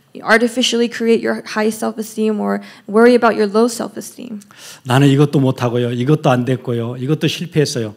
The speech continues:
Speaker 2: 예, 거기에 잡힐 필요도 없어요.
Speaker 1: And there's no reason to be captured by those thoughts,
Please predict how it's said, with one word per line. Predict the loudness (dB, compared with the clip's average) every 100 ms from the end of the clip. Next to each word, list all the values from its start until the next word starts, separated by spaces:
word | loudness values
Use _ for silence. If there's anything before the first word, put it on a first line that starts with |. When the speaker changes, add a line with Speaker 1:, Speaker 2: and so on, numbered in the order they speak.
| _ -14
Speaker 2:
예, | -8
거기에 | -2 2
잡힐 | 2 0 -4
필요도 | -6 -8 -10
없어요. | -12 -14 -18 _ _ 2
Speaker 1:
And | 4
there's | 4
no | 4 2 2
reason | 0 -2 -2 -8
to | -8
be | -10
captured | -6 -6 -2 -2 -2
by | 0 -2
those | -2 -4
thoughts, | -2 -2 -2